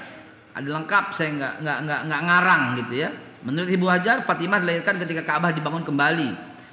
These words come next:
Ya. Dan itu Fatimah lima tahun lebih tua daripada Aisyah. Ya. Al-Isabah fi Tamyizil Sahabah, Ibnu Hajar Al-Asqalani, jilid empat, halaman tiga ratus tujuh puluh tujuh. Terbitan,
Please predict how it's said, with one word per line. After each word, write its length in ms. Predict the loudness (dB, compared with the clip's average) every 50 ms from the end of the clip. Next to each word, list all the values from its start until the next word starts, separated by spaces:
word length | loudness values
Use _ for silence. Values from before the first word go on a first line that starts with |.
| -20 -20 -16 -10 -8
Ya. 160 | -6 -6 -6 -8 -12 -18 -20 -20 -8 -4
Dan 100 | -2 -2 0 -2 -2
itu 80 | 0
Fatimah 400 | 0 0 0 2 2 4 4 4
lima 160 | 4 2 2 2 4
tahun 180 | 2 2 2 2 0
lebih 160 | 0 0 2
tua 240 | 4 4 4 4 2
daripada 400 | 0 -2 -2 -2 0 0 2 2
Aisyah. 420 | 2 2 2 0 0 0 0 -2 -2 -6 -12 -16 -18 -20 -20 -20 -20 -20 -20 -20 -20 -20 -20 -16 -10
Ya. 240 | -8 -8 -8 -8 -4
Al-Isabah 880 | 0 0 0 0 0 -2 -4 -2 0 0 2 2 2 2 2 0 -2 -2
fi 320 | -2 0 -2 -2 -4 -6 -8 -12 -18 -20 -8 -2 0
Tamyizil 720 | 0 2 2 2 2 4 4 2 2 0 -2 -4 -6 -6
Sahabah, 640 | -2 0 2 2 4 4 4 4 2 0 -6 -10 -12 -14 -16 -16 -8 -4
Ibnu 240 | -2 -2 0 0
Hajar 320 | 0 2 2 2 2 0 0
Al-Asqalani, 640 | -2 -4 -2 0 0 2 2 2 2 0 0 0 0
jilid 240 | 0 0 -2 -2
empat, 400 | -4 -2 2 4 4 4 4 0
halaman 320 | -2 -2 -2 0 0 -2 -2
tiga 240 | -2 0 0 2 2
ratus 160 | 2 0 -2 -2
tujuh 160 | -2 -2 -2 -2
puluh 160 | -2 -2 0
tujuh. 320 | 2 2 2 2 2 0 0 -4 -8 -16 -18 -20 -20 -20 -20 -20 -20 -8 -4
Terbitan, 560 | -2 -2 0 -2 0 2 4 4 4 2 0